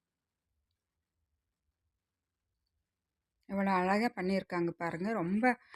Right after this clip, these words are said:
இன்னும் கொஞ்ச நேரத்துல பயங்கர கூட்டம் வந்துடும்னு சொல்லிட்டு இருந்தாங்க. அதே மாதிரி தான் நாங்க கிளம்புறப்பலாம் அவ்வளோ கூட்டம், வெளியில வர்றதுக்கே இடம் இல்லாத அளவுக்கு கூட்டம் வந்துடுச்சு. ரொம்ப நல்லா அங்கங்க லைட் டெக்கரேஷன் எல்லாம் போட்டு வச்சிருந்தாங்க. இது மூணாவது கிறிஸ்மஸ் ட்ரீ.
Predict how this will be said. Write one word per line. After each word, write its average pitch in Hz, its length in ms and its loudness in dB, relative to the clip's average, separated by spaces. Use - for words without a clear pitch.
இன்னும் 233 220 0
கொஞ்ச 196 240 4
நேரத்துல 190 380 4
பயங்கர 185 420 4
கூட்டம் 208 340 2
வந்துடும்னு 175 400 4
சொல்லிட்டு 170 360 -2
இருந்தாங்க. 170 280 2
அதே 180 280 4
மாதிரி 175 360 4
தான் 175 260 2
நாங்க 180 260 2
கிளம்புறப்பலாம் 214 680 2
அவ்வளோ 190 280 2
கூட்டம், 202 360 -2
வெளியில 190 280 4
வர்றதுக்கே 190 480 0
இடம் 185 220 4
இல்லாத 185 340 4
அளவுக்கு 180 360 0
கூட்டம் 185 340 -2
வந்துடுச்சு. 160 400 0
ரொம்ப 233 240 8
நல்லா 254 320 12
அங்கங்க 214 400 12
லைட் 208 320 12
டெக்கரேஷன் 190 540 12
எல்லாம் 185 280 12
போட்டு - 260 12
வச்சிருந்தாங்க. - 600 12
இது - 200 12
மூணாவது - 500 12
கிறிஸ்மஸ் - 560 12
ட்ரீ. - 220 12